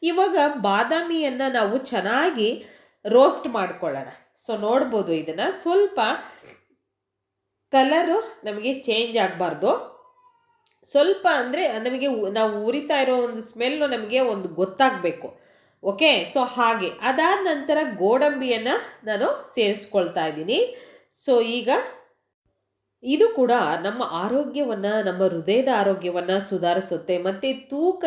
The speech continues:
ನಿರ್ವಹಣೆ ಮಾಡಲು ತುಂಬಾನೇ ಸಹಾಯ ಮಾಡುತ್ತೆ.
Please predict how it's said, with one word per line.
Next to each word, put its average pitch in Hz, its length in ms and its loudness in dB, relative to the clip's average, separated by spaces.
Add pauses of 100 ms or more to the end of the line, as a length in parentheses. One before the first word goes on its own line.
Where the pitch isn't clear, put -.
ನಿರ್ವಹಣೆ 233 560 0
ಮಾಡಲು 202 360 2
ತುಂಬಾನೇ 226 720 -2
ಸಹಾಯ 170 480 -4
ಮಾಡುತ್ತೆ. 165 480 -2